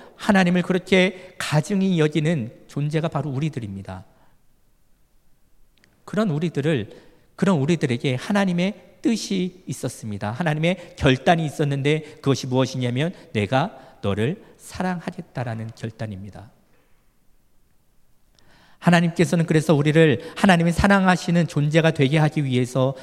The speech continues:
예수님을 보내주셨습니다. 여러분, 하나님이 사랑하시는 존재는, 그 사람은 어떤 사람일까요? 어떤 사람을 하나님께서 사랑하시겠습니까?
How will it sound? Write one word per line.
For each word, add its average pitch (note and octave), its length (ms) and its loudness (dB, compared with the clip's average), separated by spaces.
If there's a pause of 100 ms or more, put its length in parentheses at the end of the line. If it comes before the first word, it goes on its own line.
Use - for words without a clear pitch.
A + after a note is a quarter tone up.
(120)
예수님을 B2+ 840 0
보내주셨습니다. G#2+ 960 -6 (1700)
여러분, A#2+ 300 2
하나님이 F#3+ 500 2
사랑하시는 F3+ 600 0
존재는, B2+ 640 -2 (460)
그 E3+ 140 0
사람은 E3+ 440 2
어떤 E3 300 0
사람일까요? A2 720 -4 (1040)
어떤 F#3 320 2
사람을 F3+ 340 4
하나님께서 F3 540 0
사랑하시겠습니까? B2 1040 -4